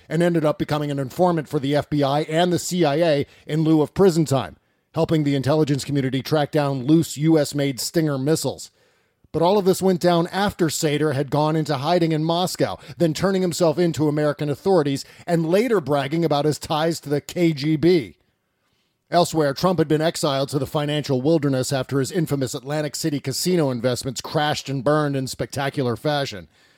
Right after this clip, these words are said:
He ended up squeaking by without having to personally file bankruptcy, unlike his businesses. And in the early two thousands, Trump linked up with Sater and a real estate investment group known as Bayrock, with which Trump, along with his son Donald Junior and his daughter Ivanka,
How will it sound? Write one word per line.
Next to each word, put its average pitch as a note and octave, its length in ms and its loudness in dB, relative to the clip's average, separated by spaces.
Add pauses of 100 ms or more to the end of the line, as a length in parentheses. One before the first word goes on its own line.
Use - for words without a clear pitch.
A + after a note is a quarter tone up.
(160)
He D3+ 140 -6
ended D#3 160 -2
up D3+ 140 -4
squeaking D3+ 460 -2
by D3 260 2
without C3 320 -2
having C#3 300 -2
to B2 100 -6
personally C#3 480 0
file C3 320 -2
bankruptcy, C#3 560 0
unlike A2+ 320 -8
his F#2 160 -14
businesses. G#2+ 560 -8 (400)
And E3 160 -2
in F3 80 2
the D#3 120 2
early D#3+ 220 2
two D#3 180 0
thousands, D#3+ 520 0 (200)
Trump G3+ 220 2
linked F#3 240 0
up F3+ 140 2
with D3+ 100 0
Sater G3 500 0
and E3 140 0
a D#3+ 60 2
real F#3+ 280 -2
estate G3+ 360 0
investment F3 640 0
group C3+ 320 0
known D#3 280 2
as C#3 160 -2
Bayrock, C#3 760 2 (200)
with D3 160 2
which D#3+ 240 2
Trump, E3+ 400 0
along D3+ 360 2
with D3+ 100 0
his D3 160 -2
son D3+ 320 0
Donald D3 320 0
Junior C#3+ 340 0
and C#3 140 -4
his C#3+ 100 -4
daughter D3+ 380 4
Ivanka, C#3 560 0